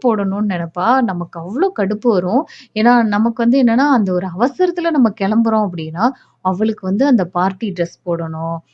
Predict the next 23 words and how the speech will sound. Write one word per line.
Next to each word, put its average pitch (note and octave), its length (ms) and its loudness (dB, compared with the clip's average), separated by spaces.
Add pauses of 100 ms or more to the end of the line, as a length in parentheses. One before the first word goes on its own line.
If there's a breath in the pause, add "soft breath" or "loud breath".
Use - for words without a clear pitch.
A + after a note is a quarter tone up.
(200)
அப்புறம் G#3 360 -4
கையில G3 260 0
நெயில் F#3 360 -2
பாலிஷ், F3+ 220 -4
இந்த F3 140 -4
மாதிரி A#3 240 0
ஒவ்வொரு A#3 600 0
மேக்கப் G3+ 420 0
ஐட்டமா G3+ 680 -2
எடுத்துட்டு G#3+ 320 -2
வந்து, G3 160 -2
எடுத்துட்டு F#3+ 300 -6
வந்து G3+ 200 0
நம்மள்ட்ட F3+ 320 -8
கொடுத்து G3 440 -8
போடணும்னுவா. G#3+ 800 2
இல்ல A3 340 0
அப்படின்னா, F#3 240 -6
அவ G3+ 440 -2
போட்டுட்டு A3+ 340 -6 (120)
ட்ரெஸ் F3+ 200 -4
எல்லாம் F3+ 240 -6
ஆக்கிக்குவா. E3 400 -8